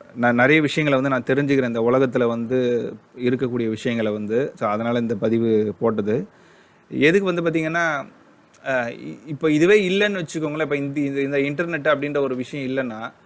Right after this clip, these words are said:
இந்த பிரபஞ்சத்தினுடைய காட்சிகளை வந்து எதையுமே நம்மளால வந்து பார்க்க முடியாது. இது வந்து பார்த்தீங்கன்னா, ஒரு,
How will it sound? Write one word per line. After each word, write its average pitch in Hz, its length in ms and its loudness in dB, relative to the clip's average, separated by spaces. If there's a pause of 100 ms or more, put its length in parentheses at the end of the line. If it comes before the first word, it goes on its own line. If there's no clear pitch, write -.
(440)
இந்த 151 580 -2
பிரபஞ்சத்தினுடைய 180 800 2
காட்சிகளை 170 460 2
வந்து 165 160 0
எதையுமே 160 280 0
நம்மளால 151 320 2
வந்து 151 240 0
பார்க்க 156 300 2
முடியாது. 120 380 -2 (540)
இது 170 180 2
வந்து 185 160 2
பார்த்தீங்கன்னா, 185 480 0
ஒரு, 170 200 0